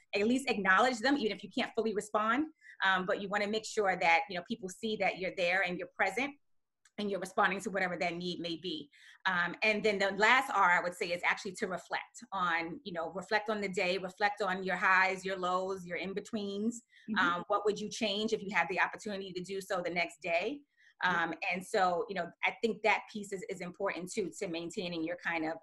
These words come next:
Speaker 1: sanity during, during chaos. Um, I'm often with my team, I'm very honest, um, about, you know, my schedule, about my abilities, what I'm able to do in a certain time frame.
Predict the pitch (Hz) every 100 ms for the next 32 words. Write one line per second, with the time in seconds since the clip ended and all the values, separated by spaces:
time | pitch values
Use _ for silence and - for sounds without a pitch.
0 | - 202 175 165 160 175 175 175 175 165
1 | 175 - 160 151 - - _ _ - -
2 | 165 156 156 147 - _ - 202 233 226
3 | 214 214 220 214 190 185 175 180 226 208
4 | 202 - 180 190 196 277 185 185 208 247
5 | - - 233 180 165 147 175 180 175 180
6 | - 190 175 160 156 - - 240 233 226
7 | 190 175 156 185 165 156 180 233 240 233
8 | 240 214 185 180 170 160 190 190 190 185
9 | 190 185 165 - 202 156 185 214 208 220
10 | 226 214 208 208